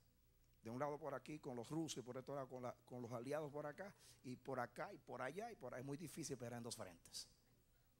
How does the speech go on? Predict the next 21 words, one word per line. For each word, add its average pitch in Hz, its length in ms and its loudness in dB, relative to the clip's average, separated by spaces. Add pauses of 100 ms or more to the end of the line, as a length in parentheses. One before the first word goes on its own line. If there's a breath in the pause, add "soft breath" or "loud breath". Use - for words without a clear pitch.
Usted 131 200 4
tiene 135 100 2
que 135 80 -2
dividir 131 220 0
su 135 160 2
mente 151 480 -2 (240 loud breath)
y, 123 80 -4
y, - 20 -2
y, 120 760 -2
y, 123 40 2
y - 20 2
la, 120 180 2
y 123 80 0
la 120 120 2
fuerza 147 580 2 (260 loud breath)
y 120 120 -2
los 117 120 2
soldados 160 600 2 (100)
y 127 80 -4
los 117 160 0
recursos 156 640 -2